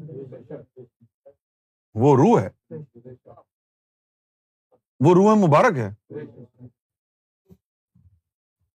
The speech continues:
اچھا، دوسری بات، اگر اللہ کا کوئی محبوب ہے تو وہ حضور کا جسم تھوڑی ہے۔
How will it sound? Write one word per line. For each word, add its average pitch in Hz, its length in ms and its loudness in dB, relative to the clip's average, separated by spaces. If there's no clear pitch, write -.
اچھا، 107 400 -4
دوسری 170 380 0
بات، 180 240 2
اگر 202 320 2
اللہ 220 220 4
کا 226 180 2
کوئی 240 180 0
محبوب 214 480 2
ہے 190 440 2
تو 214 100 4
وہ 190 260 4
حضور 220 240 2
کا 233 60 4
جسم 196 300 0
تھوڑی 254 320 4
ہے۔ - 360 -6